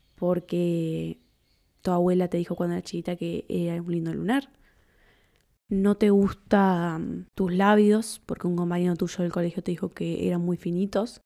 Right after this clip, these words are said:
¿No te gustan tus manos?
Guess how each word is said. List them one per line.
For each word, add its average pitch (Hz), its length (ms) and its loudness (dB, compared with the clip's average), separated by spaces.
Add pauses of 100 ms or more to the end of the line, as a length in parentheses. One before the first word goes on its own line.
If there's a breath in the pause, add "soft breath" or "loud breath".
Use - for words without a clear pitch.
¿No 185 220 0
te 185 140 0
gustan 180 1120 0
tus 185 180 2
manos? 226 640 4